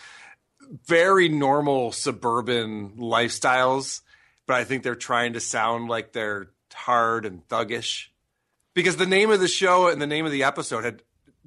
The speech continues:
th-, nothing s-, s-, would sync up at all with the content of the show.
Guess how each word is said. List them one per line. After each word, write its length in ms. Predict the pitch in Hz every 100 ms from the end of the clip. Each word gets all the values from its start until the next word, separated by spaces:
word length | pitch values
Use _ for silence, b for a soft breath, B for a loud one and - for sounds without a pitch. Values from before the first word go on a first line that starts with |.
| 127
th-, 180 | 160 160
nothing 440 | 151 165 180 190
s-, 180 | 123 - - _ _ _ -
s-, 240 | - - _
would 200 | 135 127
sync 260 | - 156
up 140 | 135 123
at 80 | -
all 320 | 120 131 117
with 180 | 101 107
the 100 | -
content 460 | 98 123 123 110 95
of 60 |
the 80 | 95
show. 320 | 92 117 85